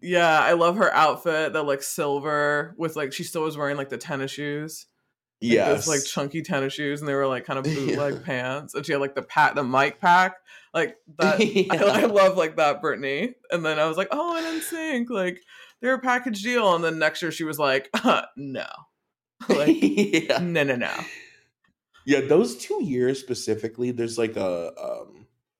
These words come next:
Speaker 2: like, a, uh, it's, I don't know, it's, like, a, it's a, a type of magnetism and, like, a fire that you can
Speaker 1: Mm-hmm.
Speaker 2: only really have as, like, a young person.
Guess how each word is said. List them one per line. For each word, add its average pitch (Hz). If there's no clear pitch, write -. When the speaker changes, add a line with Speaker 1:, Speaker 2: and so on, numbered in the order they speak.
Speaker 2:
like, 127
a, 107
uh, -
it's, 135
I 156
don't 185
know, 165
it's, 147
like, 147
a, -
it's 147
a, 131
a 147
type 175
of 165
magnetism 135
and, 135
like, 131
a 113
fire 120
that 208
you 185
can 156
Speaker 1:
Mm-hmm. 143
Speaker 2:
only 147
really 120
have 107
as, 113
like, 117
a 113
young 104
person. 143